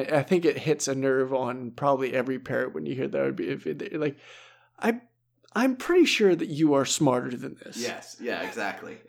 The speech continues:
Speaker 2: Exactly.
Speaker 1: And, and where does it get learned from, right? Because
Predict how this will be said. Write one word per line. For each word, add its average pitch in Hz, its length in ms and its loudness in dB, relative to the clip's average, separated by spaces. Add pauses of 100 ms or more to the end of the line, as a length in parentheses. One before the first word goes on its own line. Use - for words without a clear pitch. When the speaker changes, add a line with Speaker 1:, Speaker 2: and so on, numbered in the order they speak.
Speaker 2:
Exactly. - 640 -16 (460)
Speaker 1:
And, 185 300 4 (220)
and 196 200 8
where 269 180 8
does 320 140 6
it - 140 2
get 160 180 2
learned 156 440 4
from, - 260 -8 (380)
right? 233 280 2 (320)
Because 226 320 4